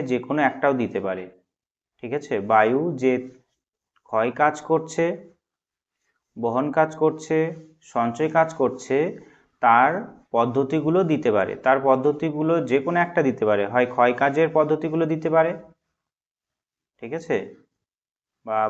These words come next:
বহন কাজের পদ্ধতিগুলো দিতে পারে, বা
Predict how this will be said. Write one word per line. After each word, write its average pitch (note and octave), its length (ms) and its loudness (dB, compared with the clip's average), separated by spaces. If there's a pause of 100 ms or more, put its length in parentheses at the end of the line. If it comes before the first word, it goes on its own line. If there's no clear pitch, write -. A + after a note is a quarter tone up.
(100)
বহন B2 280 0
কাজের D#3+ 360 2
পদ্ধতিগুলো D#3 540 0
দিতে D#3+ 240 -2
পারে, D#3+ 240 4 (1500)
বা C#3+ 80 -2